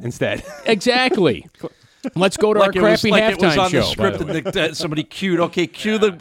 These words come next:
Speaker 3: cue the record-setting touchdown pass."
Speaker 2: And then let's cue Lil Wayne's taped vid-, music video.
Speaker 3: Yeah,
Speaker 2: All right,
Speaker 3: well,
Speaker 2: anyways.
Speaker 3: whatever.
Speaker 1: Here's my
Speaker 2: I like
Speaker 1: list.
Speaker 2: Lil Wayne, by the way.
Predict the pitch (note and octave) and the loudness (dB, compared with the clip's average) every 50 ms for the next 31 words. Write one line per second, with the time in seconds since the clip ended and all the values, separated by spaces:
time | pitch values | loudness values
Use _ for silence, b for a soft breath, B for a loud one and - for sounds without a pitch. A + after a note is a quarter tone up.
0 | - - - - G#3+ A3 G3 G#3+ G3+ G#3 G3+ G3+ F#3+ G3 - - G#3 G3 F#3+ F3+ | -14 -14 -10 -6 -4 -2 -2 2 2 2 0 0 -4 -10 -4 -2 -2 -2 -2 -2
1 | - F#3+ F#3+ F#3 - - F3 D#3 D3+ C#3+ - D#3+ D3 D3 C#3+ C3+ - - D3+ D#3 | -2 -2 -2 -2 -2 -4 -4 -4 -4 -4 -4 -2 -2 -2 -2 -4 -4 -4 -2 -2
2 | E3+ F3 F#3 F#3+ F3 - - F#3 F3 E3+ F3 E3+ E3 D3+ D3 D3+ D3+ D3+ D3 D3 | -2 -2 -2 -2 -4 -4 -2 -2 0 2 2 2 2 2 0 0 0 0 -2 -2
3 | C#3+ C#3 B2 - - - - D#3 D3+ C#3+ - - A2 C3+ C#3 C3+ C#3 C3+ C3 A#2+ | -2 -4 -6 -6 -6 -2 0 0 0 0 -2 -2 0 0 0 0 0 0 0 0
4 | B2 F#2 F#2+ G#2+ G#2 F#2 E2 C#2+ C2+ - A2+ A2 G#2+ G#2+ G#2 G#2 - - - G#2 | -2 -2 0 -2 -2 -2 -2 -4 -6 -4 -4 -4 -2 -2 -2 -2 -2 -2 -2 0
5 | A#2 C3+ C3+ B2+ G2+ G#2+ G#2+ G2+ F#2+ D#2+ - - - - B2 D#3+ F3 E3+ D#3 E3 | 0 0 0 0 -2 -2 -4 -4 -6 -8 -10 -12 -10 -2 2 2 2 2 2 2
6 | E3 F#3 G#3 A3+ A#3+ A3 - A3 G#3+ G#3 F#3+ G#3 G3+ G3+ G#3 F#3 G3 G3 G3 G3 | 2 4 4 4 2 2 2 2 2 2 2 0 -2 -2 -2 0 0 0 2 0
7 | G3 G3 G3 G#3 A#3 C#4 | 0 2 2 0 0 -2